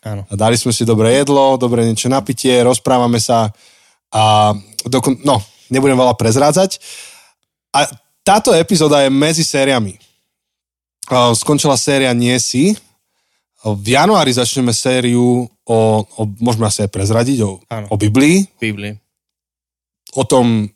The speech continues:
Speaker 2: čo Biblia je, čo nie je, ako je rozumieť, ako sa vysporiadať s niektorými vecami, ktoré sú nám nejasné. A teraz budú dve také naše tradičné epizódy, jedna je vianočná, jedna je novoročná.
Speaker 1: Novoročná.
Speaker 2: Ktoré budú mimo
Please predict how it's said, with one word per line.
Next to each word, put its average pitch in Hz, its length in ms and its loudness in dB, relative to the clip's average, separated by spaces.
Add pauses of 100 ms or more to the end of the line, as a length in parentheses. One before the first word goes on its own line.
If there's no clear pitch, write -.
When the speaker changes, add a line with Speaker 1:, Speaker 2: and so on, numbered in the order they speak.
(220)
Speaker 2:
čo - 180 -6
Biblia 113 380 2
je, 135 260 2
čo - 140 -4
nie 127 260 0
je, 123 120 2
ako 113 200 -2
je 113 120 2
rozumieť, 123 520 0 (720)
ako 101 160 -4
sa 117 140 -2
vysporiadať 135 560 0
s 117 80 -4
niektorými 120 400 0
vecami, 113 460 0
ktoré 110 260 0
sú 104 120 -4
nám 110 140 0
nejasné. 110 640 -2 (540)
A - 100 -8
teraz 131 280 2
budú 127 240 2
dve 117 260 0
také 120 600 0 (480)
naše 120 240 -4
tradičné 135 580 0
epizódy, 113 520 0
jedna 113 260 0
je 107 80 0
vianočná, 117 540 0
jedna 104 300 -2
je 101 180 -6
novoročná. 107 600 -4
Speaker 1:
Novoročná. 101 400 -14 (180)
Speaker 2:
Ktoré 127 340 2
budú 110 420 2
mimo 160 680 2